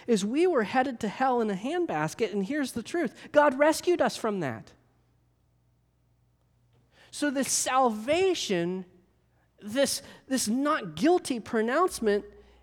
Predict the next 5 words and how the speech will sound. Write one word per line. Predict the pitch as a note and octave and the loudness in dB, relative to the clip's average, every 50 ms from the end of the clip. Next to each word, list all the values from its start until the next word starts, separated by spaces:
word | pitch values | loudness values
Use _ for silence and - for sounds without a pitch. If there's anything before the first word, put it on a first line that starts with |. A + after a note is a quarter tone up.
| _ - | _ 0
is | B3+ A3+ D#3+ | 0 0 0
great. | D3+ D3 G3 A#3 C#4+ F4+ G4+ G#4+ F#4+ D#4 - - - - - - _ _ _ _ _ _ _ _ _ _ _ _ _ _ G3 - | -2 -4 -4 -4 -4 -4 -4 -4 -4 -6 -8 -12 -16 -16 -18 -20 _ _ _ _ _ _ _ _ _ _ _ _ _ _ -4 0
It's | F4 F#4 - | 0 2 2
good | - G3 - C#4+ D#4 C#4 C#4+ | 0 0 2 2 2 2 0
news. | D#4 E4+ F#4+ A4 A#4 A#4 A4+ G4+ B3 F3 - - - - - | -2 2 4 6 8 8 8 6 6 4 0 -6 -12 -12 -12